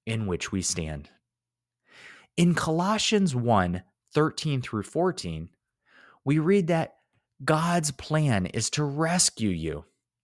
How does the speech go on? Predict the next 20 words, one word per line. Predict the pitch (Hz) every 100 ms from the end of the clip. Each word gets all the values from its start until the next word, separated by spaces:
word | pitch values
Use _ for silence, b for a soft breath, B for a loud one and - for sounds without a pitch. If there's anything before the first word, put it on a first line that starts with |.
| _ _ -
so | - 131 113
you | 92 95 123 147 156 -
could | - 131 98
be | 98 90 -
part | - 117 123 131 -
of | 95 90
the | 90
kingdom | - - - 139 160 156 156
of | 151 139
the | 139
Son | - 95 80 78 _ _ _ _ _ _ -
and | 107 104 95 95 _ _ _
fellowship | _ - - 135 156 135 92 - 92 87 -
with | 139 151
him. | 101 82 71 _ _ _ _ _ _ _ _ _ -
Colossians | - 101 92 95 - 104 98
one | 87 78 73 - _
thirteen | 95 87 - 95
through | 87 90
fourteen. | 87 87 78 - 80